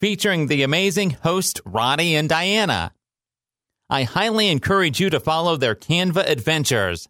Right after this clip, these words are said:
I dropped a link to their channel and link to Canva below.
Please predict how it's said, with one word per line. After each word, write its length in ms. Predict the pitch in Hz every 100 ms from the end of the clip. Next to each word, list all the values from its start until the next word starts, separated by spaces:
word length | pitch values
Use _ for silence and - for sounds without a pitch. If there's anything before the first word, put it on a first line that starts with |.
| _ _ _ _ _ _ _ -
I 140 | 147
dropped 380 | 151 170 175 -
a 60 | 160
link 320 | 151 190 190
to 100 | 151
their 160 | 143 123
channel 680 | - 196 190 185 202 196 _ _ _ -
and 200 | 135 131
link 300 | 202 202 -
to 100 | 190
Canva 480 | 143 135 139 170
below. 640 | 185 196 220 180 104 90